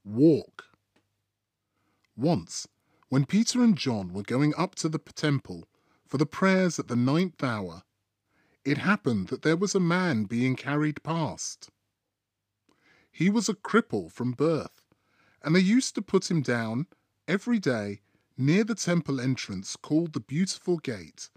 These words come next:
so that he could beg from the people going in. When this man saw Peter and John on their way into the temple,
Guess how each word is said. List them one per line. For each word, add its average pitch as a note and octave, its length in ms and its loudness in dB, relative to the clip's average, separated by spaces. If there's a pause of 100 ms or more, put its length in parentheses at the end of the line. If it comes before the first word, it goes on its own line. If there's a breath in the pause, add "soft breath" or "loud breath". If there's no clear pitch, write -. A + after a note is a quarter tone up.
(460 soft breath)
so E3 160 -2
that E3+ 100 -6
he A3+ 160 2
could F#3+ 260 -4
beg F#3 360 2
from E3+ 200 -2
the D#3 60 -2
people F3 420 -2
going D#3 380 2
in. G#2 300 -4 (920)
When F3 200 4
this C#4+ 220 2
man E3 280 4
saw C3+ 260 -2
Peter C#3 580 -4
and A#2 160 0
John C3+ 380 -2
on A#2 120 -2
their A2+ 140 -4
way B2+ 380 -2
into D3 260 0
the C#3+ 140 -2
temple, A2+ 560 -8